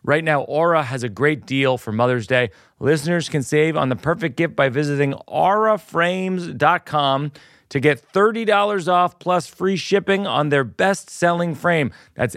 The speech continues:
A U R A frames dot com. Use code W I O at checkout to save.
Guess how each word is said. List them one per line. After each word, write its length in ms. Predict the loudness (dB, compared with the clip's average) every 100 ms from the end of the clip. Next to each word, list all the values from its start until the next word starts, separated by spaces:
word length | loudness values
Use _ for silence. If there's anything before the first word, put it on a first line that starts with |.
| -8
A 220 | 0 2
U 380 | 2 0 0 0
R 340 | 0 2 2 0
A 480 | -2 0 0 -4 -8
frames 800 | -10 -4 0 2 2 0 -2
dot 260 | 0 0 0
com. 460 | -2 0 0 -2 -8 -20 _ -8
Use 200 | -2 -2
code 560 | -4 0 2 2 0 0
W 400 | 0 0 0 2
I 240 | 2 0
O 340 | 0 0 0 -2
at 220 | -4 -6
checkout 540 | -6 0 2 2 -2
to 100 | -8
save. 500 | -4 0 0 0 -2